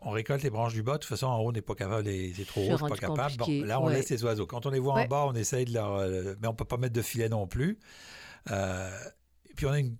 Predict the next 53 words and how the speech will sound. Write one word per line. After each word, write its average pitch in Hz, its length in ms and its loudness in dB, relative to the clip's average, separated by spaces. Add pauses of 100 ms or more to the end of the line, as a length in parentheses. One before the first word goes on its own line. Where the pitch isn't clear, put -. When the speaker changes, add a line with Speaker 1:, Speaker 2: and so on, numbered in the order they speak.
(140)
Speaker 1:
un, 120 140 0 (260)
une 123 80 -6
particularité. 113 500 -2
Normalement, 131 440 2
c'est 143 140 -2
les 113 80 2
jaseurs 110 340 2
des, 98 340 0
les 98 120 -4
jaseurs 107 300 0
des 110 120 -2
cèdres 123 260 -2
qui - 160 -8
viennent 101 240 -2
manger, 98 360 -2
les 92 60 -4
jaseurs 104 300 2
d'Amérique 110 320 0
qui - 80 -10
viennent 101 120 -4
manger 98 240 0
ça, 117 200 0
en 107 60 0
le 95 60 -6
temps 101 140 -2
de 95 120 -2
le 92 100 0
dire. 131 280 2 (680)
Euh, 87 340 -2
mais, 127 520 0 (160)
euh, 92 440 -4 (400)
nous, 127 80 -2
on 127 100 -2
a 117 60 0
un 110 120 0
merle, 135 420 0
et - 100 -4
le 107 120 2
merle, 135 320 0
lui, 127 180 -2
il 123 100 -2
protège 123 420 0
son 117 140 -2
garde-manger. 110 640 0
Fait - 160 -8
que - 120 -6
le 110 60 0
merle, 143 420 0
il 104 120 -8
se 101 120 -8
bat 123 300 0
avec 101 320 -4
les, 95 280 -2